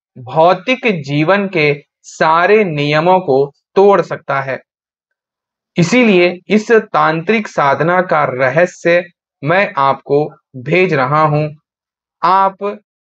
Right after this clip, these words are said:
इसे अपने शिष्यों को और जनता को उपलब्ध करवा सकते हैं, लेकिन इसके नियम बहुत सरल हैं और बहुत कठिन भी। कोई भी इस साधना को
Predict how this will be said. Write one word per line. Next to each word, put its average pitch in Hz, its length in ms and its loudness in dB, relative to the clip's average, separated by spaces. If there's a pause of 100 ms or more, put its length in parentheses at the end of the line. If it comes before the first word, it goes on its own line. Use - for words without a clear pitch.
(320)
इसे 208 540 0
अपने 185 360 0
शिष्यों 208 520 0
को 139 180 0 (640)
और 175 400 2 (160)
जनता 175 420 -2
को 165 260 -2
उपलब्ध 147 520 -2 (400)
करवा 160 360 2
सकते 135 340 -8
हैं, 131 240 -8 (540)
लेकिन 208 540 0 (420)
इसके 175 360 0
नियम 185 420 2 (560)
बहुत 220 360 0
सरल 185 480 0
हैं 208 220 -2 (440)
और 180 400 2
बहुत 180 500 -4
कठिन 147 420 -2
भी। 131 200 -6 (1200)
कोई 240 240 4
भी 208 200 0
इस 175 260 -6
साधना 151 460 -2
को 160 180 0